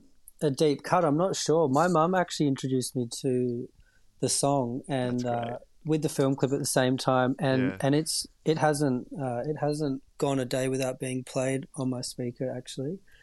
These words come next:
Speaker 1: Yeah, usually a, a pump up vibe would be, you know, Kanye West is a, is a straight up, um,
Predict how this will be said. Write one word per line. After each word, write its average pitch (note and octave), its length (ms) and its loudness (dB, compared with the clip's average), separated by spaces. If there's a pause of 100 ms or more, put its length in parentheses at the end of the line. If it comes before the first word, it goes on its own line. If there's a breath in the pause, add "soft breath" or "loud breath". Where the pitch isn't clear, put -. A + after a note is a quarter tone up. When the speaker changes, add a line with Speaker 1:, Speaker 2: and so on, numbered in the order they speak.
(240 soft breath)
Speaker 1:
Yeah, D#3 120 4
usually F3 500 2
a, D3 260 4
a C#3+ 100 0
pump C#3+ 320 0
up C#3 180 0
vibe B2+ 300 0
would B2+ 200 -2
be, C3 440 0
you C3+ 80 -2
know, A#2+ 140 -2
Kanye C#3 440 2
West B2+ 260 0
is B2 120 0
a, A#2+ 260 2
is B2+ 120 0
a B2 100 0
straight B2+ 400 0
up, B2 240 -2 (600 loud breath)
um, A#2 500 0